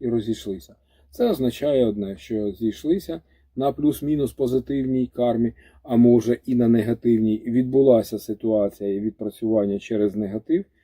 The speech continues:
сварку, і, е, люди розходяться з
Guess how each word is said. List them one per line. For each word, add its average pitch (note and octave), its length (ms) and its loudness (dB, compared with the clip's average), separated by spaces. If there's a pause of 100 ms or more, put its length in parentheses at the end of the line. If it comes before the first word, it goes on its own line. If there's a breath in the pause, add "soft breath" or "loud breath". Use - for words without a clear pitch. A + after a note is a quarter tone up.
(200)
сварку, C3+ 680 0 (400)
і, G#2+ 420 2
е, G2+ 560 -6 (300)
люди C3+ 320 4
розходяться A2+ 800 -4
з A2 420 0